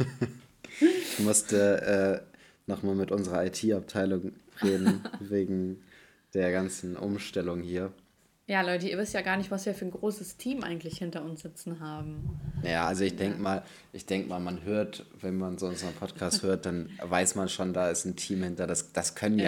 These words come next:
Speaker 2: Ja.
Speaker 1: gar nicht zwei Leute so schaffen,
Speaker 2: Ja.
Speaker 1: so eine Qualität dauerhaft zu liefern und so eine
Speaker 2: <laughs>
Speaker 1: Kontinuität.
Speaker 2: Ey,
Speaker 1: Ähm.
Speaker 2: boah, Alter, ist schon einfach schon wieder eine Woche ausgefallen. Das ist einfach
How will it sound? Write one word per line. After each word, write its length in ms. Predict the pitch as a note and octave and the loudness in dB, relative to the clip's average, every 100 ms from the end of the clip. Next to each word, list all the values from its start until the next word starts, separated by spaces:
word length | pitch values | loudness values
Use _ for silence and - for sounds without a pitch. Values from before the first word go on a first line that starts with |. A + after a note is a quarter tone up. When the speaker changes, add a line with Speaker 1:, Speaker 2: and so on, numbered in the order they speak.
| F2 | 2
Speaker 2:
Ja. 20 | |
Speaker 1:
gar 240 | F2 F2 | 0 0
nicht 240 | F2+ E2+ - | 0 -2 -2
zwei 240 | - F2+ | 2 2
Leute 420 | F2 F#2 F2 F#2 | 2 0 0 -4
so 160 | E2+ E2+ | -6 -6
schaffen, 340 | E2 F#2 - F#3+ | -6 -6 0 0
Speaker 2:
Ja. 180 | F3 E3 - - - | 0 -4 -14 -20 -12
Speaker 1:
so 200 | - G2+ | -2 2
eine 260 | F#2+ G2 | 2 0
Qualität 720 | G2 - F#2+ F#2+ - G#2 G#2 G2 | -4 -4 -2 -2 -2 0 2 4
dauerhaft 500 | F#2+ F#2+ F#2+ F#2 - | 6 6 4 0 -4
zu 140 | F#2+ | -4
liefern 420 | F2+ F#2+ - F#2 F2+ - - - - - | -2 -4 -4 -6 -6 -16 -20 -16 -8 -6
und 80 | G2+ | -2
so 140 | G2+ F#2 | 2 4
eine 180 | F#2 F#2 | 4 2
Speaker 2:
<laughs> 0 | |
Speaker 1:
Kontinuität. 1160 | - A#2 A#2 G#2 G#2 G2+ G2 - - G2 G2+ - _ _ _ - | 4 4 4 2 2 2 0 -2 0 0 -2 -16 _ _ _ -6
Speaker 2:
Ey, 140 | G3 G3 | -2 2
Speaker 1:
Ähm. 300 | G3+ F#3+ G3 | 2 2 0
Speaker 2:
boah, 360 | E3 D#3 C#3 - | -2 -2 -2 -4
Alter, 300 | E3 - D#3 | -8 -4 -2
ist 180 | C3 | 0
schon 120 | G#2 F#2+ | 0 -2
einfach 220 | G3+ C3+ | 0 2
schon 120 | A#2+ G#2+ | 0 0
wieder 140 | F#3 | 0
eine 240 | F#3+ F#3+ | 0 -2
Woche 160 | F3+ F#3+ | -2 -6
ausgefallen. 800 | E3+ F3 - F3 E3+ D#3+ E3 E3+ | -6 -8 -10 -12 -8 -8 -8 -10
Das 160 | E3+ | -10
ist 180 | - - | -12 -8
einfach 160 | F#3+ | -8